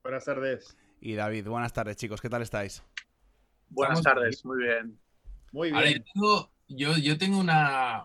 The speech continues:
Speaker 4: una pregunta para ti, Luis. ¿De dónde, dónde estás?
Speaker 2: En Vigo, en Vigo, Alex. En esa tierra,
Speaker 4: Estás en Vigo,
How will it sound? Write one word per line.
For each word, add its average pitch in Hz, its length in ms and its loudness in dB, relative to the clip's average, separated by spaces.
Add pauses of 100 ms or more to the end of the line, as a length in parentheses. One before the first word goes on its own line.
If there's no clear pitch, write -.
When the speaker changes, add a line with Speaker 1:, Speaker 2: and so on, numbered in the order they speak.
Speaker 4:
una 131 240 -4
pregunta 123 600 -4
para 107 200 -4
ti, 139 120 -4
Luis. 139 340 2
¿De 104 160 -4
dónde, 147 560 0
dónde 139 240 -2
estás? 151 580 -6 (760)
Speaker 2:
En 110 180 -8
Vigo, 107 580 -4
en 107 160 -10
Vigo, 110 300 -2
Alex. 98 300 -10
En 104 120 -10
esa 120 240 -6
tierra, 131 440 2
Speaker 4:
Estás - 60 2
en 170 120 2
Vigo, 190 160 -4